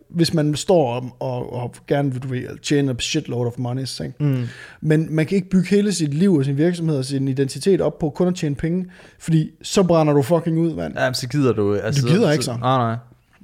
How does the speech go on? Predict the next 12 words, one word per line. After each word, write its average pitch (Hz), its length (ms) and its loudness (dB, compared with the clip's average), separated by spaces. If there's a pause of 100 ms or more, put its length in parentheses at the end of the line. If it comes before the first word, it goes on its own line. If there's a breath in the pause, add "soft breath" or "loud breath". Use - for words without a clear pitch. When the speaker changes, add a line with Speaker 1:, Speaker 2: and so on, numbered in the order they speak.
(300)
Speaker 1:
Det 151 80 0
gider 175 140 2
ikke 143 120 -6
så. 135 140 -8
Speaker 2:
Ja, 123 200 2 (240)
og 120 140 -6
hvis 120 140 0
du 131 120 -2
kun 160 260 2
vil 139 100 2
lave, 123 420 4 (800)
øh, 110 480 4